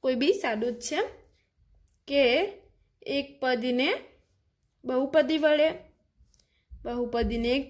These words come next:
પદી વડે, બધુમાં સેમ જ છે, એટલે કે સરખું જ છે. તો આપણે જોઈએ દાખલા નંબર બે અને દાખલા નંબર ચાર.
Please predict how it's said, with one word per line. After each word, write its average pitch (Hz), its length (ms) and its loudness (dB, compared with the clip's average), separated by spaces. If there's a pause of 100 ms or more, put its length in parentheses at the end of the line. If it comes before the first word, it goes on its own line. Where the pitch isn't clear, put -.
પદી 277 300 0
વડે, 294 240 2 (1300)
બધુમાં 262 460 2 (400)
સેમ 247 280 -2
જ 202 220 -6
છે, - 120 -10 (1120)
એટલે 226 260 -6
કે 494 80 6 (140)
સરખું 247 420 0
જ - 120 -10
છે. 320 120 4 (720)
તો - 40 -10 (100)
આપણે 269 240 0 (920)
જોઈએ 247 400 0 (720)
દાખલા 233 400 -2
નંબર 233 380 0
બે 269 100 6 (760)
અને 254 180 0 (140)
દાખલા 233 360 0
નંબર 226 360 0 (2750)
ચાર. 208 320 2